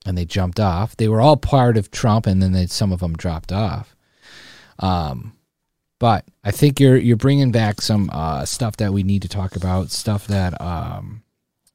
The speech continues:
that are, uh, it's just, you know, refreshing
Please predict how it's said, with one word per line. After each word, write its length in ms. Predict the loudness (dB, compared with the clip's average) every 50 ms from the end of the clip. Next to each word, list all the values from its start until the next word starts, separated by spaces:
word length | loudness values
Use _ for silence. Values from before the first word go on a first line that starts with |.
| _ _
that 240 | -6 -4 -2 -2 -2
are, 320 | -2 -2 -2 -4 -4 -4 -6
uh, 300 | -6 -8 -8 -8 -10 -10 -8
it's 420 | -6 -6 -6 -4 -6 -6 -6 -6 -6
just, 380 | -6 -6 -6 -4 -6 -6 -6
you 120 | -4 -2 -2
know, 280 | 0 0 0 -2 -4 -6 -6
refreshing 680 | -4 -4 -4 -4 -2 -4 -4 -2 -2 -4 -4 -4 -6